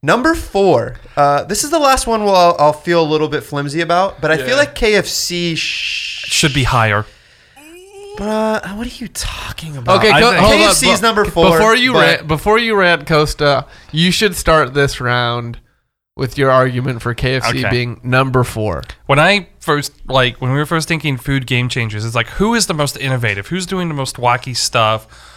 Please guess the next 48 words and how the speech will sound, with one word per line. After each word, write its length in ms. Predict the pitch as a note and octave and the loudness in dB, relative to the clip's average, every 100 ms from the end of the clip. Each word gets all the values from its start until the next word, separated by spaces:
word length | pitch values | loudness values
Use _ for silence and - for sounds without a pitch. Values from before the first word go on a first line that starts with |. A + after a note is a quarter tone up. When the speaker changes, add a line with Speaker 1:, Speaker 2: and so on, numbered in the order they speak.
| - | -8
Speaker 3:
Who's 240 | E3+ F3+ | -2 -2
creating 420 | E3+ F#3+ E3 E3 D3 | -2 -2 -2 -2 -2
the 60 | |
most, 260 | C3+ B2+ - | -2 -2 -2
like, 140 | B2+ | -6
insane 500 | - B2+ - D#3+ D3+ C#3 | -6 -6 -4 -2 -2 -2
menu 300 | B2+ B2+ A#2+ | -4 -4 -4
items 280 | A2+ A2+ | -4 -6
that 100 | A2+ A2 | -6 -8
are 60 | |
doing 420 | A2+ A#2+ B2+ B2 | -8 -6 -6 -4
all 200 | - A#2 | -2 -2
of 60 | A#2 | -2
these 180 | A#2 - | -4 -6
cool, 340 | - C#3+ C3 | -4 -2 -2
dope 320 | B2 B2 A2+ | 0 -2 -2
things? 380 | B2 A#2 F#2+ F2+ | -4 -4 -4 -6
And 200 | C#3 B2 - - - - _ | -4 -4 -6 -18 -20 -20 _
for 160 | - | -2
me, 300 | D#3 G3+ F#3 | 2 2 0
it 80 | C#3 | -2
was 200 | C#3+ C3+ | -2 -4
hands 440 | - E3 D#3+ D3 - | -4 -2 0 -2 0
down 440 | C#3+ B2 A2 G#2+ - _ _ _ | 0 2 0 -4 -12 _ _ _
K 180 | - C#3 | -8 -4
F 80 | G#2+ | -4
C. 260 | - G2+ G2+ _ _ _ _ _ _ | -4 -8 -12 _ _ _ _ _ _
Speaker 2:
Hit 180 | D#3+ F3+ | -2 0
me 120 | D3+ D3+ | 0 0
with, 280 | D3 C#3 | 0 0
hit 160 | E3 G3 | 2 2
me 140 | F3+ F3 | 2 2
with 180 | E3+ | 0
the 60 | C#3 | -2
items. 600 | C3 C3 A2 G2+ - - - | 0 0 -2 -6 -12 -10 0
Speaker 3:
Okay, 420 | C#3 C#3 B2+ F#2+ - | 0 2 0 -2 -2
here's 340 | E3 G#3+ A#3 | 2 2 0
the 80 | G3 | -2
stuff 300 | - D#3+ D3+ | 0 0 0
that 120 | C#3+ | -4
K 180 | - C#3+ | -2 -2
F 80 | C3+ | -2
C 140 | C#3 | -6
came 240 | B2 C#3 | -4 -2
out 200 | B2+ A#2 | 0 0
with 280 | A#2 A2+ A2 | -2 -4 -4
this 260 | - A2+ - | -4 -4 -2
year. 180 | G#2+ | -4